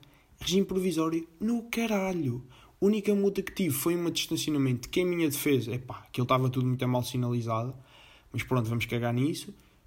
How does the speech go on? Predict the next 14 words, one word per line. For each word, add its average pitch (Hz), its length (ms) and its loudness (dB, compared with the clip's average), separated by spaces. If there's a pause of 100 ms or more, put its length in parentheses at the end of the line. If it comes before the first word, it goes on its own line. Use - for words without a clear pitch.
(140)
Pá, 127 120 -2
passei 160 440 0
que - 120 -8
sem, 160 360 0
sem - 180 0
multa 160 320 2
nenhuma, 190 580 0
regime 160 300 0
provisório 156 680 0
no 214 260 -2
caralhinho, 175 760 0 (400)
e - 60 -2
pá, - 260 -12 (340)
espetacular. 180 680 -4